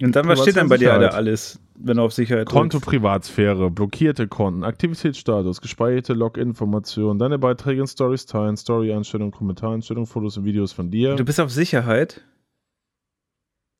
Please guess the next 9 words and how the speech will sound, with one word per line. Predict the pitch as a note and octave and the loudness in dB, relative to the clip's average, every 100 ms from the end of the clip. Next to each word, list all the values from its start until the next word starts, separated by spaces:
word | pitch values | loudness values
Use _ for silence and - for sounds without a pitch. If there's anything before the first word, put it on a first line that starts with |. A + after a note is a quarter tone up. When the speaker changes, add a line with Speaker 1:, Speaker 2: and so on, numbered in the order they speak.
| _ A2 | _ -6
Speaker 2:
Bei | C3 | -2
Optionen | C3+ - - A#3 A3+ G#2+ | -2 -4 -4 0 0 2
bin | G#2 | 0
ich. | G2+ | 0
Speaker 1:
Ja, | D#3 C3+ | 0 0
Optionen | A#2+ - F#3 A3 A3 | 0 0 4 4 4
und | |
dann | F#3+ F3+ | 4 2
Sicherheit. | D3 B2+ G#2+ G2+ G#2 | 2 0 0 -2 -4